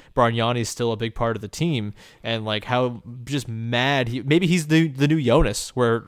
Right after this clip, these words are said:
like, Dwayne's just benching him all the time, and people are very mad about it because, like, this guy gets buckets, and Dwayne's like, "He doesn't play defense. I'm sorry, he's not playing crunch time."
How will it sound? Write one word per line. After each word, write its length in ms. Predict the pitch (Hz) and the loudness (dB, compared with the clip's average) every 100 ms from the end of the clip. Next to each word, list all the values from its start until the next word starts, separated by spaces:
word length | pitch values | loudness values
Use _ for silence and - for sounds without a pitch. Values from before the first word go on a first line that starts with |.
| - | -12
like, 300 | 117 120 113 | -8 -8 -6
Dwayne's 280 | 117 120 120 | -6 -6 -6
just 160 | 113 | -4
benching 340 | 113 131 - 123 | -4 -4 -2 -2
him 120 | 113 | -2
all 140 | 104 | -4
the 80 | 107 | -8
time, 260 | - 101 107 | -8 -8 -6
and 80 | |
people 220 | 127 123 117 | -6 -2 -2
are 20 | |
very 200 | 117 110 | 0 -2
mad 240 | 110 120 | 0 -2
about 240 | 127 104 104 | -2 -6 -10
it 100 | - | -12
because, 300 | 113 120 113 | -10 -8 -4
like, 140 | 123 | 0
this 140 | 202 208 | 0 2
guy 180 | 247 | 2
gets 180 | 233 226 | 4 2
buckets, 500 | - 247 262 196 - 143 | 2 0 2 2 2 0
and 280 | 135 127 123 | 0 -2 -4
Dwayne's 300 | 127 127 127 | -4 -2 -2
like, 160 | 123 | -4
"He 80 | 139 | -2
doesn't 180 | 139 139 | -4 -2
play 140 | 156 | -2
defense. 380 | 131 143 113 107 | -2 -2 -4 -4
I'm 80 | 107 | -6
sorry, 300 | - 120 110 | -2 -2 -2
he's 100 | 110 | -6
not 160 | 113 - | -10 -6
playing 240 | 113 107 | -6 -6
crunch 240 | 117 117 | -6 -6
time." 240 | - 101 | -8 -10